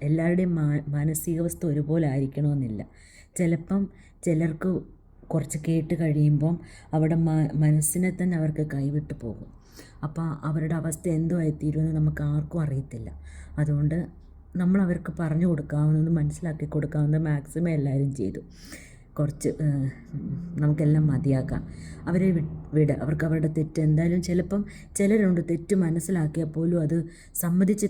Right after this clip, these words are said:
തരാൻ അവരുടെ ഈഗോ കാരണം അവർക്ക് സമ്മതിക്കാൻ പറ്റത്തില്ല. ഇപ്പം നമുക്കൊക്കെ ചിലർക്ക് ഒക്കെ ഒരു തെറ്റ് പറ്റിയാൽ സോറി പറയുക എന്നുള്ളത്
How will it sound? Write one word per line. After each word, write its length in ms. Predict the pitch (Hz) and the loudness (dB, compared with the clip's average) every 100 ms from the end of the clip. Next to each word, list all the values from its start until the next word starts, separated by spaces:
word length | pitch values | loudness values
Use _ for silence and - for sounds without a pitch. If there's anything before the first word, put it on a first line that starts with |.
| 165 | 2
തരാൻ 340 | 147 160 165 | 2 2 0
അവരുടെ 260 | 156 156 160 | 0 2 4
ഈഗോ 460 | 165 160 185 190 147 | 2 2 2 0 -2
കാരണം 300 | 143 139 156 | -2 0 0
അവർക്ക് 220 | 147 160 | -2 -4
സമ്മതിക്കാൻ 600 | 156 143 143 147 160 165 | -4 -2 -2 -4 -4 -4
പറ്റത്തില്ല. 540 | 139 135 - 85 - - - - - - - - | -4 -8 -10 -8 -8 -12 -20 -20 -20 -20 -20 -10
ഇപ്പം 180 | 151 185 | -2 2
നമുക്കൊക്കെ 480 | 175 185 214 214 226 | 2 2 0 2 0
ചിലർക്ക് 520 | - 170 170 165 175 - - - | 0 -4 -4 -4 -8 -8 -20 -14
ഒക്കെ 180 | 151 175 | -6 -4
ഒരു 120 | 156 | -4
തെറ്റ് 300 | 143 151 156 | -2 -4 -2
പറ്റിയാൽ 400 | 165 147 147 165 160 | -2 -2 -2 -4 -6
സോറി 520 | - - 175 180 196 202 | -8 -2 0 2 0 0
പറയുക 380 | 156 156 151 160 | 0 2 2 2
എന്നുള്ളത് 600 | 165 151 143 143 143 | 0 0 0 0 -2